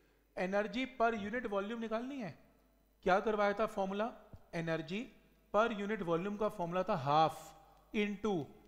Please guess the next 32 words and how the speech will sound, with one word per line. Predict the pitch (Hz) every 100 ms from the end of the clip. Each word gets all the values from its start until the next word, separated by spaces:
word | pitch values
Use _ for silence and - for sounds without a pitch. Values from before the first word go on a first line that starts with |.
| - -
stress | - 208 202 - - - - - -
into | 226 220 214 226 175 - - - -
strain। | - - 196 180 147 -
भाई, | 196
strain | 226 - 185 196
तो | 202
पता | 196 185
ही | 196 190
है, | 247 226
Delta | 160 160 202
L | 190 175
by | 196 185
L | 175
की | 196
रेशियो | 180 -
तो | 190 190
already | 196 196
given | 196 214
ही | 233
है। | 240 - - - _ _ 165
अब |
आपको | 175 175
क्या | 208 202
निकालना | 202 208 208 202
है? | 214
Stress। | - - 196 - - - - - -
तो | 196
Y | 156 156 196
क्या | 214
होता | 208 202 190
है? | 147 - - -
Stress | - - 196 202 - -